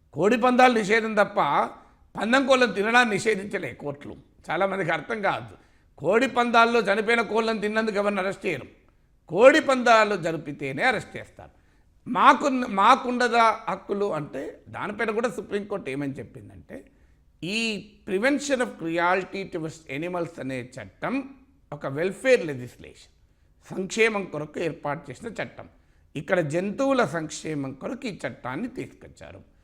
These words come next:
ఎనీ వెల్ఫేర్ లెజిస్లేషన్ పైన కోర్టులు తీర్పులు చెప్పే ముందు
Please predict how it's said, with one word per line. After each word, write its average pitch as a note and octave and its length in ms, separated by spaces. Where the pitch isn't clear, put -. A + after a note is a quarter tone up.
ఎనీ C4 360
వెల్ఫేర్ G#3+ 580
లెజిస్లేషన్ E3 880
పైన C#3+ 160
కోర్టులు F#3+ 540
తీర్పులు C3+ 460
చెప్పే F#2 440
ముందు F2+ 360